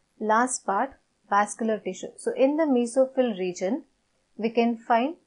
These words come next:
the presence of vascular bundles, that is xylem and phloem.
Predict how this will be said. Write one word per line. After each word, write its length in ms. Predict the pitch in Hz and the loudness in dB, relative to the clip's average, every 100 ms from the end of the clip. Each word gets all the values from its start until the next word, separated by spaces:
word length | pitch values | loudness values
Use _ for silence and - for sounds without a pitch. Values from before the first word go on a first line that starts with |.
| _ - | _ -8
the 100 | 214 | -2
presence 460 | 233 226 240 262 | 2 2 2 0
of 160 | 262 247 | 0 0
vascular 520 | 202 196 - 214 214 | 0 -2 -2 -4 -2
bundles, 460 | 185 185 175 160 - | -2 -4 -4 -8 -6
that 140 | 185 | -2
is 260 | 269 320 - _ _ _ _ - | -2 -4 -12 _ _ _ _ -12
xylem 680 | 196 175 208 220 233 269 262 | -6 0 2 4 4 2 0
and 240 | 190 233 - | -4 -6 -6
phloem. 500 | - - 175 165 | -10 -8 -6 -6